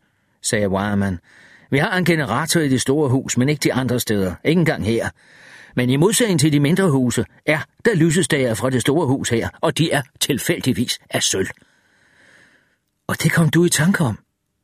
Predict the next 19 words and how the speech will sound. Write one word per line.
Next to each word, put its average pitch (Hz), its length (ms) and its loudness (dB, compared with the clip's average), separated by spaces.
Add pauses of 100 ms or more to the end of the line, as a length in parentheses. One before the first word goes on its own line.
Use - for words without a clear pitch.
(220)
sagde 110 340 0
jeg, 98 120 0 (240)
fuld 180 300 -2
af 139 160 0
ægte 127 300 -2
beundring. 104 520 -4 (840)
Han 117 160 -6
trak 127 260 -4
på 131 100 -2
skuldrene 131 520 0
og 101 120 -2
kiggede 131 340 0
ud 117 140 2
mod 113 200 0
golfen. 131 420 -2 (640)
Det 127 100 0
gjorde 113 300 0
jeg 113 120 -4
også. 92 280 -4